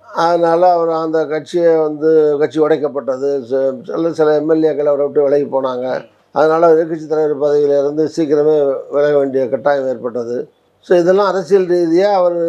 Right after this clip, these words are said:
சந்தித்த ஒரு சவால்கள் அல்லது அரசியல்ல ஏற்பட்ட ஒரு, ஒரு, உம், இடர்பாடுகள்னு, கஷ்டங்கள்னு சொல்லலாம். So,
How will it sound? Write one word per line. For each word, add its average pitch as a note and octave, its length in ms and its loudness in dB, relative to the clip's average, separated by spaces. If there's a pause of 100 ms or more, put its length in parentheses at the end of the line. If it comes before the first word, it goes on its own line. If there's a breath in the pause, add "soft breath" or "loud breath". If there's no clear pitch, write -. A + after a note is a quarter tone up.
(500)
சந்தித்த E3 500 0 (1080)
ஒரு E3 140 -4
சவால்கள் E3 720 -2
அல்லது D3 760 -2 (420)
அரசியல்ல E3 600 0
ஏற்பட்ட D#3 760 0
ஒரு, D3 280 -2
ஒரு, F3 280 -4 (960)
உம், D3 520 -6 (220)
இடர்பாடுகள்னு, D3 800 2 (100)
கஷ்டங்கள்னு C#3 500 0
சொல்லலாம். B2 440 -6 (560)
So, C#3+ 920 2